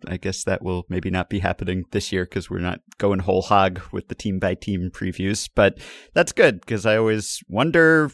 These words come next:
what people think when they find us through the team previews, and then suddenly we're talking about weird hypotheticals the next time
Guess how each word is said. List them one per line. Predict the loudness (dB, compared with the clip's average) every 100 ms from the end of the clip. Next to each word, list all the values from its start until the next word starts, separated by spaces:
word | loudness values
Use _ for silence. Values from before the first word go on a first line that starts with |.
| -10
what | -2 0 0
people | -2 -4
think | 0 0 0 0
when | 0 2
they | 0
find | 0 0 2
us | 0 -2
through | -2 -2
the | -4
team | -4 -4
previews, | -4 -4 -2 -2 0
and | 0
then | 2 0 -2
suddenly | -4 -2 0 -2
we're | -2 -2
talking | -2 -2 -2
about | -2 -2 -2
weird | -4 -2
hypotheticals | -4 -4 -2 -2 0 -2 -2
the | -2
next | -2 -4 -6
time | 0